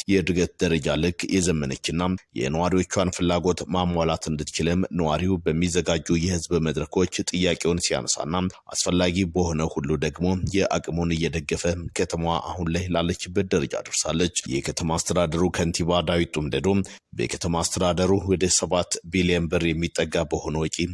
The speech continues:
የተለያዩ የልማት ስራዎች በመከናወን ላይ መሆናቸውን ጠቅሰው ይህም በዋነኝነት ህዝቡ በተለያዩ መድረኮች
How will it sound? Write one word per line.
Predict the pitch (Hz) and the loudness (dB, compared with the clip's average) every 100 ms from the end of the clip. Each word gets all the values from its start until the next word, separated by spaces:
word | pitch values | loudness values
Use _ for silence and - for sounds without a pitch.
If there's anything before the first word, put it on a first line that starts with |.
| 90 | -2
የተለያዩ | 90 87 - 80 85 78 82 | 2 2 2 0 0 0 -2
የልማት | 82 78 78 82 - | -2 0 -2 -2 -2
ስራዎች | - 82 87 - - | 0 2 0 -2 -6
በመከናወን | 80 85 - - 82 82 | -2 0 -2 -2 0 0
ላይ | 78 82 | 0 0
መሆናቸውን | 82 78 67 69 - 76 65 | -2 -2 -4 -4 -4 -4 -4
ጠቅሰው | - - 98 92 - | -2 0 0 -2 -2
ይህም | 73 85 95 - | 0 2 0 -2
በዋነኝነት | 85 82 82 76 76 78 87 - | 0 2 0 -2 -2 0 0 0
ህዝቡ | 85 80 85 82 | -2 -2 -2 2
በተለያዩ | 85 - 85 80 82 | 0 2 0 2 2
መድረኮች | 80 78 80 85 | 0 0 0 0